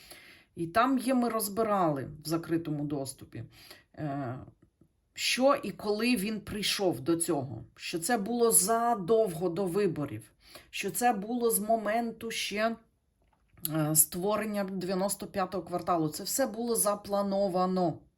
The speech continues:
дуже давно. Зараз я роки не згадаю. Ось так. Е, і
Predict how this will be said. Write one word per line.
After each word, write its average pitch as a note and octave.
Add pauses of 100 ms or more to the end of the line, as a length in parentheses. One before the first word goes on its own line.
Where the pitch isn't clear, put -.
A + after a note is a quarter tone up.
(440)
дуже F#3+
давно. F3+ (760)
Зараз F#3
я F#3+
роки F3+
не E3
згадаю. D3+ (840)
Ось D#3
так. A2+ (220)
Е, E3+
і B3